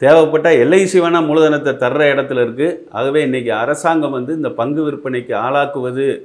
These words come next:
என்கிற முடிவு, அஹ், தனியார் மயத்தை நோக்கி இந்த நிறுவனத்தை இழுத்துச் செல்கிற முடிவு என்று நினைக்கிறோம். இன்னொன்று,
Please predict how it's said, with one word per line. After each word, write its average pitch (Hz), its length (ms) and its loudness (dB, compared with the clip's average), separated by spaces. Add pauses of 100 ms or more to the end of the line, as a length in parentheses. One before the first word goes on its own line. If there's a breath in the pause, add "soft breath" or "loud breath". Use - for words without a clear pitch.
என்கிற 147 420 -2
முடிவு, 127 560 -4 (460 soft breath)
அஹ், 110 600 -4
தனியார் 170 480 2
மயத்தை 156 360 -2
நோக்கி 165 580 -4
இந்த 127 200 -6
நிறுவனத்தை 147 680 -4
இழுத்துச் 139 400 -6
செல்கிற 123 260 -6
முடிவு 117 260 -4
என்று 113 180 -8
நினைக்கிறோம். 110 500 -8 (160)
இன்னொன்று, 185 580 -6